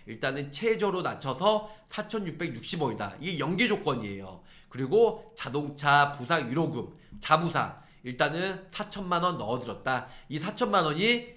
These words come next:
십사 등급 기준일 때 팔십만 원이다. 요렇게 설명을 드릴 수가 있겠습니다. 그래서 보험료가 여기 보시면 이만 삼천칠백십이 원이다.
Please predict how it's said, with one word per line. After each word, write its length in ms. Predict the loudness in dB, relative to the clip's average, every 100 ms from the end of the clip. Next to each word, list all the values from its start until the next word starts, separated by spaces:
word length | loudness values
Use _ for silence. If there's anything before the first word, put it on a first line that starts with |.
| -20 -14
십사 600 | -4 -2 -2 -2 2 2
등급 320 | 2 -2 -6
기준일 460 | -6 -4 -4 -4 -2
때 340 | -2 -2 -8 -20 -20 -20 -12
팔십만 580 | -8 -6 -6 0 2 2
원이다. 600 | -2 -2 0 -2 -6 -16 -14
요렇게 460 | -12 -8 -2 0 0
설명을 460 | -4 -6 -6 -6
드릴 160 | -8 -14
수가 600 | 0 6 8 6 -6 -20 -18
있겠습니다. 800 | -6 -4 -4 -8 -12 -12 -16 -20 -18 -8
그래서 280 | -4 -2 -2
보험료가 800 | -4 -2 -2 6 8 6 2 -12 -20 -12
여기 200 | -8 -6
보시면 600 | -6 -6 2 4 2 -2 -8
이만 320 | -2 0 0
삼천칠백십이 1200 | -2 -4 -2 -2 -4 -8 -4 -4 -4 -6 -6 -2
원이다. 500 | 0 0 -4 -6